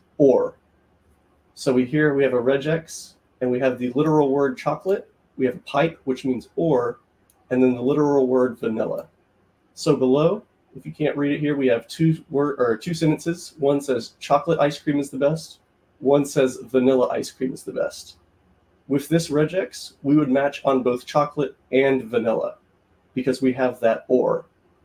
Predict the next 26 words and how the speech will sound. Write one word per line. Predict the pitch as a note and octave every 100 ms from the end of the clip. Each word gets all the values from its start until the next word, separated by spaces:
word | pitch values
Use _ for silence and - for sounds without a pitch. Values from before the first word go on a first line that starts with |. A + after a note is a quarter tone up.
| _ _ _ _ _ _ _ _ _ _ _ _ _ _ -
So | -
that | B2+ B2+
is | C3+ A2+
the, | A2+ A#2 A2+ A2
uh, | A2 G#2
pipe | - - D#3+ D#3+ - - _ _ _ -
operator | C#3+ C#3 C3+ B2+ B2+
there. | B2 C#3+ E3+ _ _ _ _ _ -
We | D3
have | D3+ C3+ C3 -
inclusion | B2 - D#3 G3+ E3+ C3
brackets, | C3 A#2 C3+ - - - - _ _ _ _ _ _ -
which | B2+ B2 - -
if | C3 B2+ -
you | C3
have, | B2+ C#3 C3+ C3 C3
uh, | A2+ A2 A2
whatever | C3+ D3+
you | C#3
have | C#3+ B2+
inside | C3+ - D3 C3 C#3+
of | C#3 B2+
a | B2+
bracket, | C3+ B2+ B2+ D#3+ E3 -
you | B2+ B2+
include. | B2+ B2 C3+ C#3 F#3+